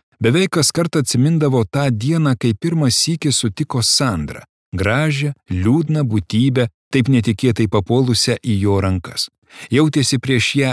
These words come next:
nerangus ir nevykęs, o ji į jį žiūrėjo su ironija ir iš aukščiau.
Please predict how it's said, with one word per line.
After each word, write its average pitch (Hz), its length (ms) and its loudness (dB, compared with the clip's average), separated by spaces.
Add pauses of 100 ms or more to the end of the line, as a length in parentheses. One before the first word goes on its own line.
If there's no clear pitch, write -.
(120)
nerangus 123 800 2
ir 113 120 0
nevykęs, 113 760 0 (340)
o 127 80 4
ji 135 320 2
į 113 120 0 (120)
jį 95 100 0 (120)
žiūrėjo 135 380 0
su 98 260 0
ironija 165 540 0 (120)
ir 147 160 2
iš - 140 -2 (100)
aukščiau. 101 720 -2